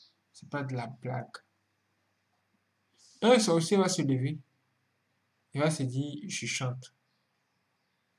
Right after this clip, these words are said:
j'ai un talent. Comment vais-je faire pour avoir du succès ? Et puis, tout le monde va m'apprécier, et puis, euh,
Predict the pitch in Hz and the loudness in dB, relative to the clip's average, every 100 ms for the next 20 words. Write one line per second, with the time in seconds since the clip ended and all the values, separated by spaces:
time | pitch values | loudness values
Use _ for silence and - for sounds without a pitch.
0 | _ - _ - - 135 131 131 123 127 | _ -20 _ -12 -4 -4 -2 -2 0 -2
1 | 127 - _ _ _ _ _ _ _ _ | -4 -10 _ _ _ _ _ _ _ _
2 | _ _ _ _ _ _ _ - - _ | _ _ _ _ _ _ _ -20 -20 _
3 | _ _ _ 254 240 226 196 196 196 190 | _ _ _ 4 6 6 6 4 4 -2
4 | 156 143 151 156 135 135 131 - 151 135 | 0 0 0 0 -4 -8 -8 -4 -4 -4
5 | - - 139 135 _ 180 180 180 - _ | -8 -10 -10 -10 _ 0 0 -2 -8 _
6 | _ _ _ _ _ - 190 170 160 143 | _ _ _ _ _ 4 4 4 2 0
7 | 131 - 135 - 175 165 151 170 170 | 0 0 -2 4 6 6 4 2 2